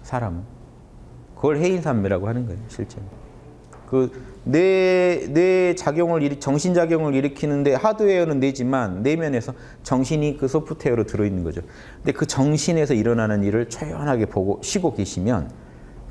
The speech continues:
정신의 광원이 참나고 그 빛으로 여러분 마음이라는 홀로그램, 마음 작용이라는 홀로그램 작용이 펼쳐지고 있다는 게 그 광원과 홀로그램이 둘이겠습니까?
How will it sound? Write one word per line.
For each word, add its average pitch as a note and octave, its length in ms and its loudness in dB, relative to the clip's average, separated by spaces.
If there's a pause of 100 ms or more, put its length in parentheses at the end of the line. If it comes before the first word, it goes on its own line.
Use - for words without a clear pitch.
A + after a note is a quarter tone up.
정신의 A#2 500 0
광원이 A#2 560 0
참나고 A#2+ 580 -2 (140)
그 - 140 -2
빛으로 - 600 -2 (400)
여러분 A#2 400 4
마음이라는 G#2+ 640 2
홀로그램, A2+ 680 0 (1120)
마음 G#2+ 340 0
작용이라는 F#2+ 520 0
홀로그램 A2+ 460 0
작용이 F2+ 380 -6
펼쳐지고 E3 480 -4
있다는 E2+ 400 -4
게 G#2+ 180 -2 (540)
그 G#2 140 -8
광원과 B2 520 0
홀로그램이 A#2+ 540 2
둘이겠습니까? G2 720 -2